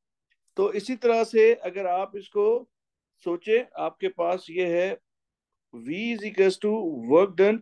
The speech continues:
per unit charge या energy lost per unit charge। तो again अगर मैं आपको बोलूं बेटा इसके यूनिट्स को जरा थोड़ी देर के लिए वर्कआउट करो,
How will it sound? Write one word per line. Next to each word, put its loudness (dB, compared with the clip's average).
per 4
unit 0
charge 0
या 0
energy -2
lost 0
per 2
unit -6
charge। -6
तो -2
again 2
अगर -2
मैं -2
आपको -2
बोलूं -6
बेटा -2
इसके -4
यूनिट्स -4
को -2
जरा 0
थोड़ी -6
देर -2
के -10
लिए 0
वर्कआउट -4
करो, 0